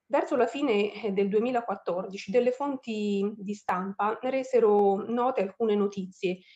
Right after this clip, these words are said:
E che cosa, che cosa dissero i giornali? Dissero che, mm, ai primi del duemila, degli anni duemila,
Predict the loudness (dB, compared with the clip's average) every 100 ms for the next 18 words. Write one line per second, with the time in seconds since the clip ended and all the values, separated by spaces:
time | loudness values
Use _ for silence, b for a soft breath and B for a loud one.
0 | B _ 2 2 0 -4 -2 0 2 4
1 | 2 -2 -8 -6 -4 -2 -2 -2 -4 -2
2 | 0 0 0 -2 -2 -2 -4 -2 0 0
3 | 2 2 2 -2 -6 -2 0 0 -2 -4
4 | -8 -6 -4 -2 0 -2 -4 -4 -2 0
5 | 0 2 0 -2 -4 -4 -2 -2 0 0
6 | 0 -2 -4